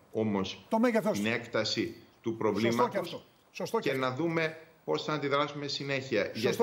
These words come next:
Speaker 2: και αυτό.
Speaker 1: επίσης, να σας πω τι δεν έχουμε βρει μπροστά μας. Δεν έχουμε βρει μπροστά μας απεριόριστα χρήματα που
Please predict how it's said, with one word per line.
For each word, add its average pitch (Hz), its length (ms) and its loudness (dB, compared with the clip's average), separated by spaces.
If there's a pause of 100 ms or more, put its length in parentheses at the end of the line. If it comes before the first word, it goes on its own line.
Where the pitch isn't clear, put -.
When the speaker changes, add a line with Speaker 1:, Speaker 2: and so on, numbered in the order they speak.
Speaker 2:
και 170 60 -4
αυτό. 120 120 -4
Speaker 1:
επίσης, 151 600 0
να 117 140 -2
σας 120 200 -2
πω 151 160 0
τι 156 140 -4
δεν 147 220 0
έχουμε 117 280 -2
βρει 104 200 0
μπροστά 107 400 0
μας. 139 240 -4 (240)
Δεν 151 160 -2
έχουμε 131 300 0 (160)
βρει 113 160 4
μπροστά 104 360 0
μας 98 320 0
απεριόριστα 101 840 0
χρήματα 98 520 -2
που - 100 -14